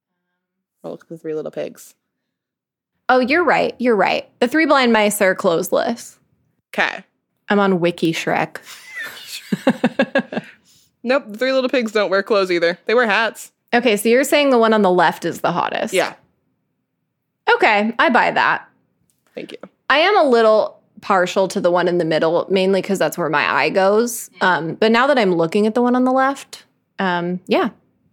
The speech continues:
Speaker 1: That, I think that's kind of what I go for, though, is, like, the one that's not really noticed.
Speaker 2: Mm-hmm.
Speaker 1: That's why I like Simon, I feel like. He's, like, not always noticed, and he's the brainy one, so people always overlook him. When I was watching Ed, Edd n Eddy,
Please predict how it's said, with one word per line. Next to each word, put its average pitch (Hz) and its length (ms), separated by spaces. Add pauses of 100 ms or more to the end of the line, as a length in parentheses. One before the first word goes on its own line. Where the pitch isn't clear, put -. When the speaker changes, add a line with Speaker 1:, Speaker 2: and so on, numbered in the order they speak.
(320)
Speaker 1:
That, 247 200
I 233 60
think 320 180
that's 269 200
kind 262 200
of 233 140
what 196 100
I 180 140
go 165 200
for, 233 320
though, 247 260
is, 196 140
like, 190 160
the 196 100
one 190 240
that's 185 200
not 165 320
really 185 320
noticed. 180 840 (180)
Speaker 2:
Mm-hmm. 196 380 (400)
Speaker 1:
That's 170 220
why 170 180
I 160 120
like 175 380 (100)
Simon, 330 480
I - 60
feel 58 160
like. - 200
He's, - 200
like, - 180
not 165 460
always 185 340
noticed, 185 400
and 180 100
he's 175 120
the 170 80
brainy 170 320
one, 165 220
so 175 120
people 165 260
always 165 340
overlook 165 400
him. 175 420
When 185 260 (280)
I 175 80
was 170 100
watching 175 320
Ed, 160 140
Edd 165 160
n 165 100
Eddy, 214 420